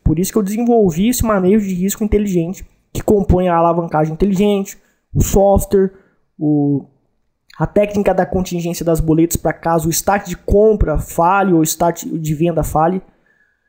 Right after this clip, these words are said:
É, você entra automaticamente, tem todo um processo de contingência que você aprende no, no nosso curso, muito avançado, que você não vai encontrar em outros cursos, realmente. E pra quem é day trader de um minuto, isso funciona muito bem.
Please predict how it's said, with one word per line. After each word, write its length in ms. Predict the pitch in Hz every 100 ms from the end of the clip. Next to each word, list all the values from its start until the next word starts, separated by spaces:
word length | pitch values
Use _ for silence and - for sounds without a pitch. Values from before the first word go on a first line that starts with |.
| _ -
É, 180 | 160 160
você 280 | 165 -
entra 220 | 185 196 170
automaticamente, 720 | 175 170 165 - 190 196 202
tem 120 | 208
todo 360 | - 269 285 262
um 60 |
processo 360 | 233 220 214 185
de 80 | 180
contingência 640 | 185 180 160 156 185 202
que 60 | -
você 200 | 180 180
aprende 500 | 170 - 165 175 175
no, 300 | 170 160 151
no 140 | 151
nosso 260 | 156 156 -
curso, 500 | - 151 170 - -
muito 680 | 139 156 196 269 294 - 247
avançado, 680 | - 190 180 - 151 160 - - _ _ _
que 400 | - 165 170 170
você 220 | 160 165 180
não 100 | 180
vai 160 | 190
encontrar 480 | 190 208 190 185 185
em 60 | 196
outros 340 | 185 190 -
cursos, 540 | - 165 135 - -
realmente. 560 | - 156 151 143 147 - _ _ _ - - _ _
E 220 | 190 233 247
pra 200 | 247 226
quem 240 | - 208
é 40 |
day 180 | 196 202
trader 400 | 185 185 175 170
de 100 | 165
um 60 | 185
minuto, 380 | 220 196 190 202
isso 180 | -
funciona 400 | - 196 185 170 170
muito 180 | 190
bem. 260 | 220 135 -